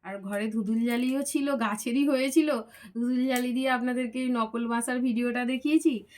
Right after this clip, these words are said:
তাই আমি ভাবলাম আর একটা হাতের কাজের ভিডিও দেখাই। এখন পেস্তা বাদামের খোলাগুলো সব আমি খুলে এর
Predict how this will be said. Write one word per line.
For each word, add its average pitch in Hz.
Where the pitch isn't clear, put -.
তাই -
আমি 233
ভাবলাম 233
আর 208
একটা 214
হাতের 208
কাজের 214
ভিডিও 196
দেখাই। 180
এখন 208
পেস্তা 220
বাদামের 226
খোলাগুলো 226
সব 226
আমি 233
খুলে 233
এর 226